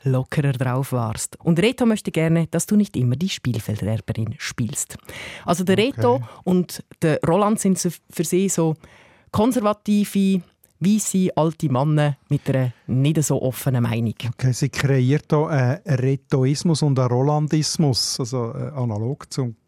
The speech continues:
Speaker 2: Kevinismus. Das heisst, alle Retos und Rolands werden in einen Topf gehauen und sind so negative, toxische Männer.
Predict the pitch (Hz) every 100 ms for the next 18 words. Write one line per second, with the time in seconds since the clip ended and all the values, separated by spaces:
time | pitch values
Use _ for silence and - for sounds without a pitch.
0 | _ - 139 127 170 165 170 190 196 -
1 | 131 135 - 123 135 127 120 131 151 113
2 | 117 107 120 123 131 127 - - - -
3 | - - - - 123 113 120 113 113 113
4 | 123 - - 139 147 139 110 - 120 110
5 | 110 104 104 - _ _ - 120 123 135
6 | 151 131 - 131 113 _ _ _ - 135
7 | - - 127 139 120 - 135 123 139 143